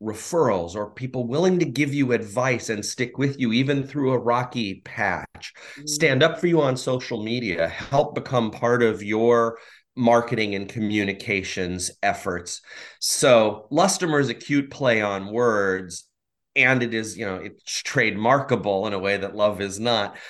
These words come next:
Speaker 2: Right.
Speaker 1: But it, it starts to get at the heart of how do you establish the difference between what makes for a good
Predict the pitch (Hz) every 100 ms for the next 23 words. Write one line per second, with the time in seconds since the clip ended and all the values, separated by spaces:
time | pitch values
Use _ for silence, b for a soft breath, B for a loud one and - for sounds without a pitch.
0 | B 214 220 190 185 - _ _ - 151
1 | 147 151 131 - 151 160 160 - 117 110
2 | 120 117 104 101 - 95 - 104 107 95
3 | 92 92 - 139 156 165 135 127 120 -
4 | _ _ _ _ _ _ _ _ _ _
5 | - 127 - 123 120 120 120 - 95 85
6 | 113 113 95 - 92 - 101 95 95 _
7 | _ - 117 127 117 110 - - 117 101
8 | 92 92 90 92 117 113 107